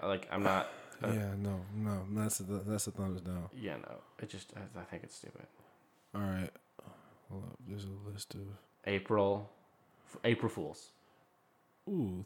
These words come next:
Speaker 2: mm,
Speaker 1: Thumbs down.
Speaker 2: thumbs, <laughs> thumbs up.
Speaker 1: Thumbs down.
Speaker 2: Yeah.
Speaker 1: Hardcore thumbs down.
Speaker 2: You're, you
Speaker 1: I hate April Fools.
Speaker 2: <laughs>
Speaker 1: I'm too gullible.
Speaker 2: Yeah, you're,
Speaker 1: I'm
Speaker 2: you're
Speaker 1: too,
Speaker 2: much too gullible.
Speaker 1: I'm just,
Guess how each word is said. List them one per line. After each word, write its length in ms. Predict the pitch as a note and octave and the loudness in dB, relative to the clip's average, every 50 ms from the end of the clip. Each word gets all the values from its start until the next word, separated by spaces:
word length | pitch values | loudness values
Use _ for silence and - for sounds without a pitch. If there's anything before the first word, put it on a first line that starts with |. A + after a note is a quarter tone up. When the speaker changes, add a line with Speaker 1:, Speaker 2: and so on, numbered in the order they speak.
| - - - | -6 -2 4
Speaker 2:
mm, 440 | A#2+ B2 B2 B2 B2 A#2 G#2 F#2+ F#2+ - - - | 6 8 10 10 10 10 8 6 4 0 -2 2
Speaker 1:
Thumbs 260 | G#2+ G#2+ G#2+ G#2+ G#2+ | 6 6 8 8 8
down. 440 | G#2 F2+ E2 D#2 G2+ G2+ G2+ G#2 G2 | 8 6 6 6 4 4 2 0 0
Speaker 2:
thumbs, 300 | - - - - - - - - - | -2 -2 -4 -4 -8 -14 -16 -8 -4
<laughs> 400 | G#2 F#2+ - C3 A#2+ A2+ - - | -2 4 4 4 4 4 -2 -4
thumbs 220 | - G2 F#2+ F#2+ F2+ | -2 0 0 0 -2
up. 160 | F2 E2 - _ - - - | -4 -6 -8 _ -20 -10 -4
Speaker 1:
Thumbs 180 | - E2+ D#2+ - | -4 -4 -2 -2
down. 140 | - D#2+ D2 D2+ - - - _ - | -6 -6 -8 -8 -16 -20 -20 _ -14
Speaker 2:
Yeah. 240 | - - F#2+ F#2+ F2 E2+ | -8 -4 -4 -2 -2 2
Speaker 1:
Hardcore 280 | F#2 F#2 E2+ - - E2 | 2 2 2 0 -2 -4
thumbs 200 | - D#2 D2+ D2+ | -4 -6 -8 -8
down. 120 | D#2 D2 D2+ - _ - | -10 -12 -12 -14 _ -4
Speaker 2:
You're, 180 | G2+ F#2+ F#2+ F2+ | -2 0 0 0
you 360 | A#1+ A1+ F2 F#2+ F2 F2 G2+ F#2+ - - - - - - - | 0 -2 -4 -4 -4 -4 -6 -8 -10 -14 -18 -18 -18 -12 -8
Speaker 1:
I 40 | - | -6
hate 200 | - G2+ G2 - | -2 -2 -2 -2
April 240 | - F2+ - - E2 - | -2 -4 -6 -8 -10 -10
Fools. 220 | - E2 D#2+ D2+ - - - - - - - | -10 -12 -12 -12 -16 -18 -20 -20 -20 -12 -6
Speaker 2:
<laughs> 880 | - F#2+ - - - F#2 F2+ - - - F#2+ - - A#2 - - B2 G#2 - | -6 -4 -4 -4 -6 -6 -6 -8 -8 -10 -10 -6 -6 -4 -2 0 0 2 2
Speaker 1:
I'm 120 | F#2+ F#2 | 2 0
too 200 | G2 A2 G#2+ A#2+ | 2 2 2 4
gullible. 520 | A2+ A2 G#2+ G2+ G2+ F#2+ G2 G2+ G2 G2 F#2+ - - - - - - - - - - - | 6 6 8 8 8 6 6 4 2 2 0 -6 -12 -20 -20 -20 -20 -18 -20 -18 -10 -4
Speaker 2:
Yeah, 140 | - G#2+ G2 | -2 0 0
you're, 180 | F#2+ G#2+ G2+ G2 | 2 2 4 4
Speaker 1:
I'm 120 | G#2 G2 | 4 4
Speaker 2:
you're 120 | F#2+ G2 G#2 | 4 4 4
Speaker 1:
too, 60 | G#2 | 4
Speaker 2:
much 240 | G#2 G2+ A2+ - - | 6 4 4 2 2
too 100 | - G2 | -2 0
gullible. 460 | E2+ F#2 F2+ F2 F2 E2 E2 F2 F2 F2+ | 0 0 0 0 -2 -2 -4 -4 0 4
Speaker 1:
I'm 260 | G#2 G#2 G2+ G2 G2 | 6 6 6 6 4
just, 240 | F#2+ F#2 - - | 0 -2 -4 -8